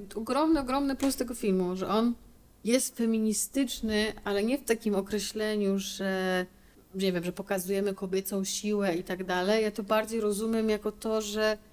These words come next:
my wszyscy, niezależnie od płci, jesteśmy uwikłani w jakieś oczekiwania, w jakieś trudności i w to, że jesteśmy wpisani w jakieś role i że ten feministyczny wymiar to jest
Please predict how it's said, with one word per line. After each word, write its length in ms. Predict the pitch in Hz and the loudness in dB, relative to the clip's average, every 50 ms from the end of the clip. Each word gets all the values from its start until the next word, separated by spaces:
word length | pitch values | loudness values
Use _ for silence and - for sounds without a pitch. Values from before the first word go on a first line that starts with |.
| - - - - - - | -20 -20 -20 -20 -10 -4
my 120 | - 214 220 | -2 -2 -2
wszyscy, 760 | 202 - - - 302 330 311 - - - - 170 165 165 - | -4 -6 -4 0 2 2 2 0 -2 -4 -4 -2 -2 -2 -2
niezależnie 420 | 196 190 190 196 202 208 208 208 202 | -4 -2 0 0 0 0 0 0 0
od 100 | 196 196 | -2 -2
płci, 460 | - - - 208 220 220 - - 247 | -6 -12 -10 -10 -10 -6 -4 -2 2
jesteśmy 500 | 226 196 196 - - 196 196 - - 208 - | 2 2 2 0 -2 -4 -2 0 0 0 2
uwikłani 880 | 180 180 170 196 190 - - 214 226 233 240 226 202 175 175 175 180 - - - - - - - - - - - | 0 0 -2 -4 -6 -6 -4 0 0 2 2 2 2 2 2 0 0 -2 -8 -18 -20 -20 -20 -20 -20 -18 -8 -6
w 40 | 180 | -4
jakieś 260 | 180 - 196 196 - | 0 0 0 0 -2
oczekiwania, 840 | 180 - - 196 196 202 190 190 214 220 226 214 190 180 175 170 175 | -2 -4 -4 -4 -4 -4 -2 2 2 4 4 4 2 2 0 0 -2
w 60 | 170 | -2
jakieś 240 | 170 - - 190 - | -2 -2 -2 -4 -4
trudności 920 | - - 190 190 185 214 226 233 233 - - - - - 180 175 170 - | -4 -4 -4 -2 0 0 2 2 0 -2 -4 -4 -2 -2 -2 -2 -2 -2
i 20 | 185 | -6
w 80 | - | -4
to, 180 | - - 202 196 | -2 0 0 0
że 480 | 196 190 190 190 190 185 185 185 185 185 - - - - - - - - | 0 -2 -4 -2 0 0 0 0 0 -4 -8 -16 -20 -20 -20 -20 -18 -12
jesteśmy 300 | - - 196 214 202 196 | -10 -4 -2 0 0 0
wpisani 520 | 196 196 - - - 220 220 220 214 202 | -2 -4 -4 -2 0 0 0 0 0 0
w 40 | 190 | 0
jakieś 320 | 196 190 196 190 - - | 0 -2 -4 -8 -8 -4
role 640 | 214 208 202 202 196 185 185 180 196 220 233 240 233 - - - - - - - - - - - - | -2 0 2 2 2 2 2 2 0 0 0 -2 -4 -8 -14 -20 -20 -20 -20 -20 -20 -20 -14 -8 -6
i 60 | 190 | -6
że 500 | 190 196 196 196 196 196 190 190 190 185 - - - - - - - - - - | -6 -4 -4 -4 -2 -2 0 -2 -2 -4 -8 -12 -20 -20 -20 -20 -20 -20 -14 -6
ten 140 | - 196 196 | -4 -4 -2
feministyczny 760 | 196 214 208 214 214 214 214 208 - - 262 233 269 247 233 | 0 0 0 2 2 2 0 0 -2 -2 -2 0 0 0 0
wymiar 360 | 208 202 220 226 233 226 220 | 0 0 -2 0 0 0 0
to 100 | 220 - | 2 2
jest 160 | 208 214 - | 0 0 0